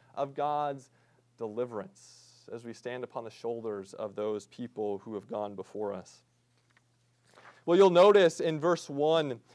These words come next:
the psalmist says, "Out of the depths I cry to you, O Lord."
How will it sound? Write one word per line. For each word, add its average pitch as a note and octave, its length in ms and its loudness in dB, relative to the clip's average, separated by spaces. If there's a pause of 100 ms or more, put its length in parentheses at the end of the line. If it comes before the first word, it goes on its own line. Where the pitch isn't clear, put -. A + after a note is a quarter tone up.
(220)
the C#3+ 100 -2
psalmist E3 500 2
says, D#3 480 4 (100)
"Out G#3 320 8
of F3+ 140 0
the F3 120 2
depths F3+ 500 2
I F3 160 0
cry F#3+ 460 0
to G3 220 -8
you, F#3+ 540 -4 (440)
O F3+ 60 6
Lord." E3+ 640 8